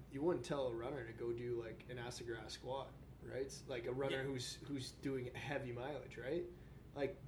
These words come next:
Speaker 1: you know, they might just need, like, you know, leg extension, leg curl, right? And, and that's what they would need to protect them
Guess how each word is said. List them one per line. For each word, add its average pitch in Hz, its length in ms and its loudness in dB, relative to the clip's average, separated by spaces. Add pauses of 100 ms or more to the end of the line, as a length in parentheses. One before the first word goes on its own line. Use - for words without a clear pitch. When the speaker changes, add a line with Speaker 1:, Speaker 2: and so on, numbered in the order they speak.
(220)
Speaker 1:
you 156 100 6
know, 165 240 2
they 147 100 6
might 165 200 8
just 170 260 6
need, 170 280 6
like, 127 300 4 (360)
you 165 120 4
know, 139 220 4 (440)
leg 139 180 8
extension, 156 520 2
leg 175 220 2
curl, 123 200 -4 (160)
right? 180 240 4 (160)
And, 127 340 -4
and 135 180 0
that's 139 240 4
what 147 120 2
they 143 100 6
would 131 180 2
need 170 200 2
to - 60 -6
protect - 460 -4
them 123 300 -4